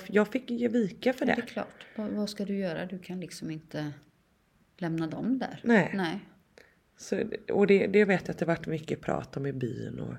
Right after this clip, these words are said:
Speaker 2: Mm.
Speaker 1: man tänker, "Och hur tänker hon nu?" Och
Speaker 2: Mm.
Speaker 1: det
Speaker 2: Mm.
Speaker 1: var så jag tänkte. Att barnen,
Speaker 2: Mm.
Speaker 1: mår de bra av det, så får det vara, vara så. Och då får jag backa.
Speaker 2: Mm. För det gör man hela tiden.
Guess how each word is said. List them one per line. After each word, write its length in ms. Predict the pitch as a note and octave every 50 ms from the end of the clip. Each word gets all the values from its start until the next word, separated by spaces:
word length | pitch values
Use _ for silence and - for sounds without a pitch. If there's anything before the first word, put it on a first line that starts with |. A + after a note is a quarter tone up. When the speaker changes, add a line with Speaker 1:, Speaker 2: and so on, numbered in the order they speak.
| - _ _ _ _ -
Speaker 2:
Mm. 280 | G#3 G3+ F#3 F3 E3+ F#3 -
Speaker 1:
man 240 | - C#3 C3 C3 C3
tänker, 500 | - C#3 A#2+ A2 A2 A2 - - B2 B2
"Och 160 | B2+ C3 B2
hur 100 | C3 B2+
tänker 420 | C3 - B2+ B2+ B2 - - C3
hon 260 | B2+ B2+ C#3+ B2+ A#2+
nu?" 260 | A2+ A2 G#2+ A2+ A2+ A2+ A#2
Och 200 | A#2 A#2 A#2 A#2 A2+ - - - - -
Speaker 2:
Mm. 180 | - G#3+ A3+ A3+ - - - - - - - - _ _ -
Speaker 1:
det 80 | - A3+ A3 F#3
Speaker 2:
Mm. 60 | F#3+
Speaker 1:
var 100 | A3+ C4
så 320 | - - - D4 D#4 D#4
jag 180 | A3+ E3 D#3 D#3+
tänkte. 380 | - D#3+ C#3+ C3 C3 - - - - - - -
Att 440 | - D#3+ D#3 D#3+ D#3 - _ - - - - - - - - -
barnen, 520 | - - F#3 G3+ G3 F3+ F3 F3 F#3 G3+ G#3 G#3 G#3+
Speaker 2:
Mm. 340 | A3+ A3 G#3+ G#3+ A3+ A#3 - _ _ _ _ _ _ -
Speaker 1:
mår 200 | F#3+ F#3+ F#3+ G3
de 180 | G3 G#3 G#3 G#3
bra 260 | G#3+ A3 A3 A3+ A3+
av 80 | G#3+
det, 140 | F#3 E3+ E3 D#3+ -
så 80 | -
får 160 | - - - F3
det 100 | F3+ F3+
vara, 420 | F3+ G3 F#3 F3 E3+ E3+ E3 - -
vara 380 | - F#3+ F#3 E3+ E3 F#3+ G3+
så. 280 | F#3+ - - D3 - - - -
Och 80 | - -
då 80 | A#3+
får 220 | A#3 G#3 - F#3 E3+
jag 140 | D3 C3
backa. 440 | - E3+ - - - - - E3+ F3+ F3 - - -
Speaker 2:
Mm. 300 | A#3 A#3 A3 F3 F3 F#3+ - - - _ _ _ _ _ _ _ _ _ _ -
För 60 | F#3
det 80 | F#3 F#3+
gör 200 | F#3+ F#3 E3+ D#3+
man 140 | D#3+ F3 F3+
hela 260 | F3+ F#3+ E3+ - D#3
tiden. 360 | - - - - - - F#3